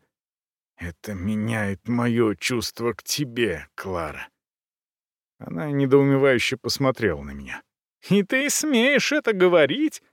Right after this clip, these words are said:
Да ты сам насквозь пропах косметикой и потом какой-то дешёвой шлюхи!» Она застала меня врасплох. «Не дешёвый», обернувшись, ответил я. «Просто я утешал человека,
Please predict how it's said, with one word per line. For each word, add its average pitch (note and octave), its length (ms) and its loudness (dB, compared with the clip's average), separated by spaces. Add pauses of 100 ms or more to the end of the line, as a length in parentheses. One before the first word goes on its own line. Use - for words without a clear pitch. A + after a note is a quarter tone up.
(180)
Да D#3+ 180 2
ты A3+ 140 4
сам F3+ 380 2
насквозь F#3+ 440 2
пропах G3 400 0
косметикой A3+ 680 0
и G#3+ 100 -8
потом G#3+ 320 2
какой-то A3 440 -2
дешёвой C4 560 -2
шлюхи!» C#4+ 560 2 (800)
Она A#2 320 -8
застала G2+ 480 0
меня E2+ 280 -4
врасплох. D2+ 580 -10 (800)
«Не A2 240 -4
дешёвый», - 720 -8 (420)
обернувшись, G2 720 -2
ответил D#2+ 460 -10
я. - 220 -14 (760)
«Просто A2+ 360 -4
я B2 220 4
утешал A2 540 -2
человека, G2 720 -2